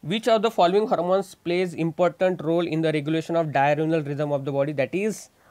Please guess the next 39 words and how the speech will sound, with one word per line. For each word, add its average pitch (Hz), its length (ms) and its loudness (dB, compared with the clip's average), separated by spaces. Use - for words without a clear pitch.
melatonin, 139 960 -2
ठीक 143 40 -8
है। 147 100 -4
मेलाटोनिन 147 580 -2
जो 139 80 -4
है 151 160 -4
pineal 147 300 -2
ग्लैंड 143 200 -4
सीक्रेट 139 240 -10
करती 147 280 -6
है 156 200 -2
और 135 140 -2
वो 147 140 0
डायurnal 147 480 2
रिदम 147 260 0
जो 143 120 -4
है, 156 440 -4
मतलब 156 380 -4
हमारा 139 300 0
डेली 143 520 -4
शेड्यूल 151 280 -2
जो 147 80 -2
है 151 80 0
ट्वेंटी 143 240 -4
फ़ोर 147 140 -2
आवर्स 139 240 0
का, 160 220 -2
अ, - 80 -6
वो 143 680 -2
mostly 147 380 -4
मेलाटोनिन 147 480 -2
जो 143 100 -4
है 175 180 -6
रिदमेटिक, 151 560 -2
अ, - 40 -20
रिदमेटिकली, 151 560 -2
अ, 131 340 -6
mostly, 135 340 -8
अ, 208 40 -6